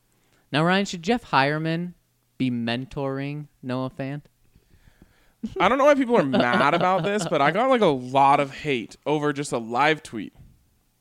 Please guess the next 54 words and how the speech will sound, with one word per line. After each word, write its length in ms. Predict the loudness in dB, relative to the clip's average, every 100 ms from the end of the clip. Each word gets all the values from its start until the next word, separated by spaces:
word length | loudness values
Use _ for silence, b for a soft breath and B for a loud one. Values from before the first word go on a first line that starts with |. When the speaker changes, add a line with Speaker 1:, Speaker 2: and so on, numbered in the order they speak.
| _ _
Speaker 2:
I 80 | 2
just 220 | 4 2
tweeted 320 | -4 0 2 4
out 140 | 4
what 120 | 0
he 80 | -4
said, 300 | 0 0 0
and 80 | -2
people 200 | -6 -4
are 60 |
like, 180 | -4 -6 _ b b b
"What 220 | 0 2
are 20 |
you 140 | 2 -2
guys 280 | -4 -6 -6
doing 260 | -6 -6
trying 180 | -6 -4
to 60 | -6
push 400 | -2 0 2 0
this 240 | -6 -8
narrative?" 800 | -8 -6 -4 0 0 2 0 -2
And 100 | -2
I 60 | -2
was 100 | -2
like, 200 | -2 -6 _ _ _ _ _ _ _ -14
"What 360 | -4 -2 -2 -2
<laughs> 120 | -2
narrative 680 | -2 0 2 4 4 2
am 140 | 0 -2
I 80 | 0
pushing? 480 | 0 -2 -2 -4 -6
Uh, 120 | -8
do 100 | -6 -2
you 80 |
not 280 | 2 2 0
follow 380 | 2 4 6 4
me? 160 | 2 0
I 100 | -4
tweet 280 | -6 -2 4
out 160 | 4 2
the 80 |
quotes 360 | 4 8 8 4
when 100 | -4
they 100 | -2
happen. 360 | 0 0 -2 -2
That's 180 | -2 0
what 100 | 0
I 60 |
do." 380 | 0 2 0 0 -4
Speaker 1:
And 160 | -4
sometimes 920 | -4 -6 -4 -2 -4 -4 0 0 0 -2
in 160 | -2
live 380 | 0 2 0 -4
tweeting, 640 | -8 -4 -2 -2 -2 -4